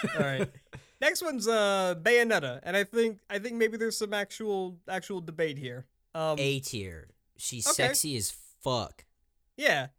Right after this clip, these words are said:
Speaker 1: All right. No debate then. Also A tier.
Speaker 2: It, <laughs> she just has a lot going on. Uh, sh-, I mean, her fucking heels are guns. That's fucking awesome. <laughs>
Speaker 1: Um, have you ever,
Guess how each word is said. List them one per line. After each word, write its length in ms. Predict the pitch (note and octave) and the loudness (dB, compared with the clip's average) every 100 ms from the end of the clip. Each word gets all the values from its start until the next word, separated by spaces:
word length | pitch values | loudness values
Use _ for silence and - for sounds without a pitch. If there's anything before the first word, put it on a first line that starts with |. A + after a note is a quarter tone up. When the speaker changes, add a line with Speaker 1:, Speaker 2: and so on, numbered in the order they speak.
| _ _ _ - | _ _ _ 0
Speaker 1:
All 80 | A#3 | 4
right. 240 | A3 A3+ | 4 4
No 180 | G3 A#3+ | 2 4
debate 360 | A3 F3 D#3 - | 4 2 0 0
then. 160 | C#3 | -4
Also 320 | C3+ A3 A#3 A#3+ | 0 0 0 0
A 160 | A3 | 0
tier. 300 | A#3 B2+ D3 - _ _ - | -2 -6 -8 -10 _ _ -6
Speaker 2:
It, 120 | - D3+ - - | -4 -4 -4 -6
<laughs> 60 | - | -6
she 180 | - D#3+ | -4 -2
just 160 | F3+ | 0
has 140 | G#3+ A3 | 2 2
a 80 | |
lot 280 | G3 D3+ D#3 | 4 4 4
going 300 | D#3+ D#3 D3 | 4 2 2
on. 460 | B2+ C3+ C#3+ C#3+ D3 - | 2 2 2 0 -4 -2
Uh, 460 | B2 A#2 A2+ A2 - | 0 2 0 0 -4
sh-, 160 | - - | -6 -4
I 120 | B2+ C3+ | -4 -4
mean, 160 | C#3 | -2
her 80 | C#3 | -4
fucking 340 | B2+ C#3+ E3+ D3 | -2 -4 -2 -2
heels 420 | B2+ C3+ C#3+ B2+ | 0 0 0 -2
are 60 | |
guns. 580 | F#2+ G#2+ G#2 A2+ C3 G#2+ | -4 -4 -2 -2 -2 -2
That's 240 | G#2 G#2+ - | -2 -2 -4
fucking 440 | A#2 A2 A2+ G#2+ - | -2 -2 -2 -6 -8
awesome. 520 | F#2+ F#2 - - C#3 - _ _ - - | -8 -2 -2 -2 -10 -16 _ _ -18 -8
<laughs> 20 | E3 - A4+ - D#3+ _ _ _ _ F#3 | -8 -6 -4 -4 -6 _ _ _ _ 0
Speaker 1:
Um, 300 | E3+ D3+ D3 | 2 0 0
have 160 | F3+ | -2
you 100 | G#3+ | -2
ever, 220 | B3+ A#3 | 0 0